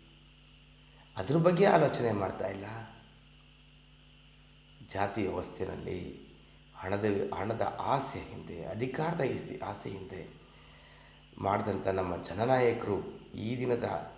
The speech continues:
ನಮ್ಮ ಜನನಾಯಕರು, ಇವತ್ತಿನ ಜನನಾಯಕರು ಮಾಡಿದಂಥ ವ್ಯವಸ್ಥೆಗೆ ನಾವು ಕಟ್ಟಿಬಿದ್ದು ಭ್ರಷ್ಟ ಪ್ರಜೆಗಳಾಗಿದ್ದೀವಿ. ನಮ್ಮಲ್ಲಿ ಜ್ಞಾನೋದಯ ಆಗುವವರೆಗೂ ಈ ದೇಶದಲ್ಲಿ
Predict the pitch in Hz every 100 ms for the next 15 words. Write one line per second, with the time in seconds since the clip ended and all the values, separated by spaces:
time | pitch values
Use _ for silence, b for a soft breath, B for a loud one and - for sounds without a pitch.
0 | - 107 107 98 101 95 127 151 156 151
1 | 120 101 104 104 104 98 95 92 110 127
2 | 123 107 - - B B B B B B
3 | B - 117 104 104 107 101 98 95 87
4 | 87 98 107 - 107 101 90 87 87 -
5 | 92 - 95 92 98 92 - B B B
6 | - 85 - - - - 190 190 113 101
7 | 95 90 - - 87 90 - - - -
8 | - B B B B B 92 92 92 90
9 | - - 92 101 113 107 95 87 90 107
10 | 104 104 127 - - B B B - 92
11 | 92 98 101 95 90 87 90